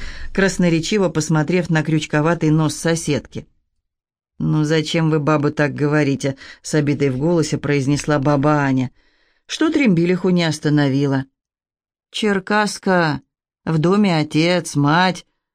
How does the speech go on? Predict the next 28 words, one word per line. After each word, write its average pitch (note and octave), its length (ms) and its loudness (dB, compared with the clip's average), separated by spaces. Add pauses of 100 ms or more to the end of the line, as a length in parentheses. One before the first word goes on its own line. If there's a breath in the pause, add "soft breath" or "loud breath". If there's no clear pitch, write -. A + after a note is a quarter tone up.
(140)
а F#3+ 120 4
он G#3 160 4
будет F3+ 260 0
вам F3+ 220 2
глупости E3+ 440 0
говорить. D3 520 0 (180 soft breath)
Придумываете G#3+ 800 2
вы D3+ 140 2
всё". C#3 400 -2 (760)
"Ей-богу, F3+ 800 2
говорил. E3 600 0 (360)
Он E4 140 -2
же E4+ 140 -2
тихонько, E4+ 640 0
на C4+ 280 2
ухо". D#3 340 -4 (520)
Жалел D3 460 2
он D3 120 2
меня C#3 260 2
очень. B2 420 -2 (480)
Может, D4+ 240 0
потому B3 340 0
что G#3 200 -2
старше G#3+ 400 -2
был C3+ 160 0
на C#3 160 2
восемь C3+ 320 0
лет, C3 260 0